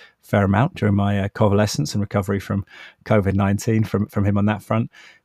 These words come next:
But he recommends Cytoplan as a big, a big fan of theirs. We've taken the supplements for twenty plus years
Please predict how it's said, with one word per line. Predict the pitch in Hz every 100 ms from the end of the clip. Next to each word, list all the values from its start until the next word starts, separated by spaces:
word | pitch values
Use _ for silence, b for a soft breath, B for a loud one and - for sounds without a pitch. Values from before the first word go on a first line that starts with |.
| -
But | 110
he | 110 110 107 -
recommends | 110 - 107 98 95 -
Cytoplan | - 101 - - 101
as | 92
a |
big, | 98 101
a | 98
big | - 101
fan | 107 101
of | 98
theirs. | 104 104
We've | 98
taken | 107 104 101
the |
supplements | 92 107 - 101 -
for | -
twenty | - 104 -
plus | 101 -
years | 101 98 95